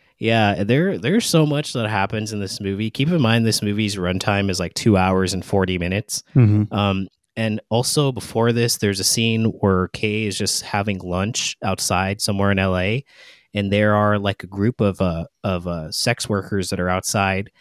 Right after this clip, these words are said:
Speaker 1: and a random dark figure walks up to them and says something to the effect of, like, "There is a man over there, uh, dressed in green, something, something," and, like, all these sex workers understand, like, "Oh, we need to go fucking find this guy." They go, they walk up to,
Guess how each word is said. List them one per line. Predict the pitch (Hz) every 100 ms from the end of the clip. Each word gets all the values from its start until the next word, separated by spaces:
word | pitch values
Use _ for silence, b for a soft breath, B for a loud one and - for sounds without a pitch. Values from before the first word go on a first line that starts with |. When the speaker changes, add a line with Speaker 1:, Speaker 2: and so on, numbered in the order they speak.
| b b -
Speaker 1:
and | 107 101
a | 95
random | 95 101 131 139 135
dark | 107 104 113 -
figure | 110 107 98 90
walks | 92 95 -
up | 104
to | - 101
them | 90 90 95
and | - 98 -
says | 117 104
something | 113 110 110 107
to | 110
the | 95
effect | 92 107 - 98
of, |
like, | 95 87 -
"There | 110 113
is | 113
a | 101
man | 98 107 117 113
over | 104 101
there, | 95 92 92 98 _ _ _ _ _ _ _ -
uh, | 95 92
dressed | 110 113 -
in | 107
green, | 101 101 110 101 98 95
something, | - 110 104 104
something," | - 98 98 92 87 85
and, | 85
like, | 87 87 _ _ _ _ -
all | 104
these | 110 104
sex | 110 101 -
workers | 101 110 101
understand, | 101 92 - 95
like, | 87 85
"Oh, | 110
we | 87 90
need | 104
to | 98
go | 101 90
fucking | - 95 -
find | 98 95 92
this | -
guy." | 101 92 90
They |
go, | 92 107 -
they | 110 104
walk | 104 117 -
up | 113 - -
to, | - 113 104 98